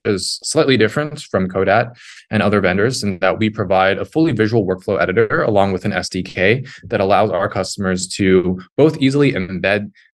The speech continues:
the product-facing integrations, and we provide embedded U X components example as well. Customers can display for their end users to connect their integrations. We also provide a workflow builder that allows our customers to easily map the data,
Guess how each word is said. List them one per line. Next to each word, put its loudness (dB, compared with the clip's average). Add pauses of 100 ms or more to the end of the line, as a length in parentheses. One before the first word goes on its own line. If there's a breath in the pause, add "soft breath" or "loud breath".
the -8
product-facing -2
integrations, -2
and -8
we -4
provide -2
embedded 0
U -2
X -4
components -2
example -8
as -14
well. 0 (460)
Customers 0
can -4
display 0 (220 loud breath)
for 2 (100)
their 4
end -2
users -2
to 0
connect -6
their 2
integrations. -4 (240 loud breath)
We 2
also 0
provide 2
a 0
workflow 0
builder -4
that -2
allows 0
our 0
customers -4
to -2
easily 0
map -2
the -8
data, 0